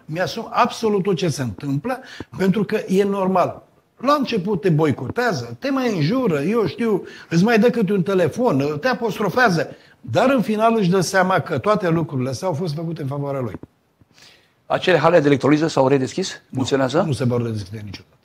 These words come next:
Speaker 2: Știți că era o discuție că a inter-, ar, a intervenit guvernul României la, cu vreo trei ani de zile, când sunteți dumneavoastră, și o să vină toți grămadă și o să-și dea seama că e bun național și că aluminiul este ca aurul și, au fost de niște vorbe în vânt, nu?
Speaker 1: Domnule
Speaker 2: Niște,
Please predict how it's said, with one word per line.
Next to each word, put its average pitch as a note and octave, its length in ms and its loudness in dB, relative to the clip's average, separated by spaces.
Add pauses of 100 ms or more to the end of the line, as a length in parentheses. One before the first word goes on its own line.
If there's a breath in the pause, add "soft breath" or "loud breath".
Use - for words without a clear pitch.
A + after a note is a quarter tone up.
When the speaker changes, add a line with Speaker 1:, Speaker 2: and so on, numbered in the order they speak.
(440)
Speaker 2:
Știți - 200 -8
că - 60 2
era D#3 140 10
o D#3 60 10
discuție D3+ 380 2
că C#3 100 4
a C#3 100 10
inter-, C#3+ 300 4
ar, C#3 260 4 (160)
a C3 160 6
intervenit C#3 380 4
guvernul C#3+ 300 6
României D3 420 8
la, A#2+ 180 6
cu - 160 -6
vreo B2+ 160 2
trei C#3+ 180 6
ani C3+ 80 6
de C3+ 60 6
zile, C3+ 160 2
când - 160 2
sunteți C3+ 140 -2
dumneavoastră, B2 420 0 (280 soft breath)
și - 120 -6
o D3 40 6
să D3 140 2
vină D#3+ 220 6
toți D#3 220 0
grămadă D3 380 2
și - 80 -6
o C#3 40 -4
să-și C3+ 180 -6
dea D3+ 80 4
seama D3+ 240 4
că D3 120 -2
e C#3+ 40 4
bun C#3 180 2
național D3 460 4
și - 80 -8
că - 80 0
aluminiul C#3 340 4
este C3+ 180 -2
ca C3+ 140 -2
aurul D3 300 6
și, C3 240 -6 (420 soft breath)
au D#3+ 100 6
fost G3 200 4
de F#3+ 60 8
niște F3+ 240 4
vorbe E3+ 260 6
în E3 80 6
vânt, C3+ 160 4
nu? D3+ 60 6
Speaker 1:
Domnule D#3+ 160 2 (100)
Speaker 2:
Niște, C#3+ 100 6